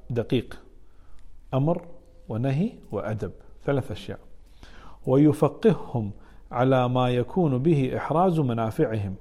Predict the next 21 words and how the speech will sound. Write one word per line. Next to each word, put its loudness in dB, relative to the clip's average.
ودفع 6
مضارهم، 4
إذ 0
لم 6
يكن 0
في -2
خلقهم 2
ما -2
يعرفون 0
به 2
ما -2
يحتاجون 0
إليه 4
من 4
منافعهم 2
ولا 2
مضارهم". -4
تبون 2
أب-، 2
يعني -4
أبسط، -4